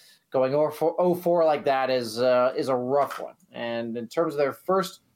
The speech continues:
opponent in the lower stage, in the group stage, uh, sorry, the best of ones, they have Team Aster, who had pretty much a terrible performance against Fnatic. They went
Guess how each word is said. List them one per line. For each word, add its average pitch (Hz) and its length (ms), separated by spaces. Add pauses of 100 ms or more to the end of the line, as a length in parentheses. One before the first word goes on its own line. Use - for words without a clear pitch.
(140)
opponent 214 540
in 175 80
the 160 80
lower 208 280
stage, 202 460
in 185 100
the 170 80
group 190 220
stage, 202 540
uh, 156 120
sorry, 151 280
the 139 100
best 175 220
of 170 80
ones, 170 300
they 135 180
have 127 420
Team 147 240
Aster, 120 540
who 113 420 (1200)
had 330 360 (1160)
pretty 415 180
much 269 180
a 214 80
terrible 214 440
performance 180 560
against 160 280
Fnatic. 147 480
They 139 240
went 135 300